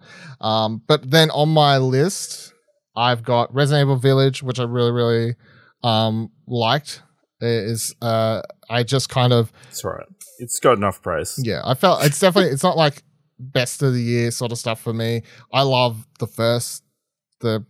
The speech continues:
Speaker 1: Lady Dimitrescu stuff the most, obviously. I think it falls off a bit
Speaker 2: Is that how you
Speaker 1: towards the end.
Speaker 2: pronounce it?
Speaker 1: Oh, I don't fucking don't know. Uh, falls off by the end. Uh, Hot Wheels Unleashed is another game that, although I had some complaints, I think I gave, like, a seven or something like that.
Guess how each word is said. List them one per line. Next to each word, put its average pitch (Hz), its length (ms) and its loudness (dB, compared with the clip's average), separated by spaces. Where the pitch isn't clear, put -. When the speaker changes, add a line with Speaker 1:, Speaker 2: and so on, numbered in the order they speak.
Speaker 1:
Lady 113 340 0
Dimitrescu 110 600 -4
stuff - 380 -8
the 110 80 -8
most, 101 320 -6
obviously. 113 440 -6
I 117 60 -2
think 139 120 4
it 120 60 -2
falls 113 260 0
off 101 140 -2
a 120 40 -4
bit 104 120 -4
Speaker 2:
Is 104 80 -4
that 120 60 2
how 110 160 0
you 120 40 -2
Speaker 1:
towards 117 60 -12
the 117 60 -4
end. 107 40 -2
Speaker 2:
pronounce - 20 -8
it? - 60 -4
Speaker 1:
Oh, - 20 0
I 104 60 -2
don't - 120 -12
fucking - 280 -16
don't 71 140 -10
know. 92 100 -10
Uh, 117 200 0
falls 147 260 4
off 131 160 0
by 123 160 2
the 117 100 -2
end. 113 340 -6
Uh, 107 180 -4
Hot 170 260 2
Wheels 175 220 4
Unleashed 143 720 0
is 143 100 -2
another 139 300 2
game 131 220 0
that, 131 80 2
although 131 200 2
I 127 140 2
had 120 180 0
some 120 460 0
complaints, 123 480 -2
I 127 120 0
think 123 120 -2
I 117 80 -2
gave, 113 180 -2
like, 110 140 -6
a 127 60 -6
seven 202 340 0
or 190 80 4
something 180 300 -2
like 170 160 2
that. 175 180 0